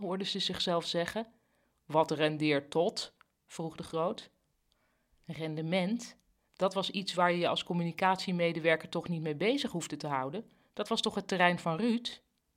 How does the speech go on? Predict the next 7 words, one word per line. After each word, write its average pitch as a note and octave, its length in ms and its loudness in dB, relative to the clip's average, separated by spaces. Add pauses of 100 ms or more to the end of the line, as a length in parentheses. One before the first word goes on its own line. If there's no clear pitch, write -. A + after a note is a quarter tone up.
(560)
"Eh, E3+ 260 -4
meer E3+ 500 2
online E3+ 540 2
traffic," F#3 580 -2
probeerde G3+ 420 -4
ze. D4 220 -4 (560)
"Hmm," C3 500 -4